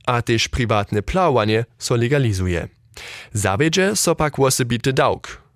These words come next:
Na tutun sadźi knježerstwo a chce z dochodami za stat wabić.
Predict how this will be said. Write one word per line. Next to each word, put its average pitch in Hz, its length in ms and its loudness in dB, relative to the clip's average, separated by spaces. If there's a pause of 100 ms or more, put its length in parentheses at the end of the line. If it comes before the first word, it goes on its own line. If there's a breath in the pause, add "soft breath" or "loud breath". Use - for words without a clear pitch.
Na 117 140 0
tutun 175 320 0
sadźi 151 400 0
knježerstwo 104 800 0
a 95 60 -4
chce 104 300 -2
z 98 60 -4
dochodami 120 500 2
za 92 180 0
stat 110 400 -2
wabić. 104 640 -2